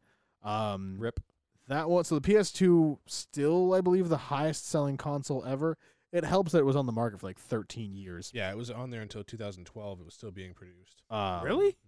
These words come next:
Speaker 1: Yeah.
Speaker 2: Until two thousand twelve. So there's a
Speaker 1: Twelve. It was on. It was from two thousand to two thousand twelve.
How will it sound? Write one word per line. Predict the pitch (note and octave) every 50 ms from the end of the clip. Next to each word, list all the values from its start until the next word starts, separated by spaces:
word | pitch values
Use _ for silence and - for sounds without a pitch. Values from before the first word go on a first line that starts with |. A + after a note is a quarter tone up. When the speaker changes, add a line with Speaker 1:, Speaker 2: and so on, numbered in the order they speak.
| _ G#3
Speaker 1:
Yeah. | G3+ F3+ F3 - - _ _
Speaker 2:
Until | F3+ E3+ - A3 F#3+
two | - - - C4
thousand | A3 C4 B3 A3 G3+ G3
twelve. | - - A#3 A3+ F#3 C3+ A2 -
So | - - F3
there's | E3+ A3 A3+ F#3+ F#3
a | D#3+ C#3+ C3+ A#2+ - _ _ -
Speaker 1:
Twelve. | - D3 C3+ C3+ C3+ -
It | C#3+ D3
was | C3+ C#3
on. | D3 D3 D3 C#3+
It | C3 D3
was | D3 C#3 B2+ A#2 A#2 - _
from | - D3+ C3+ B2+ A#2+
two | - D#3+ D3+
thousand | C3+ D3 C3+ C3+ B2+ A#2+
to | A#2+
two | A#2+
thousand | A2+ G#2+ G2+ F#2+
twelve. | - - G#2+ F#2+ E2+ - -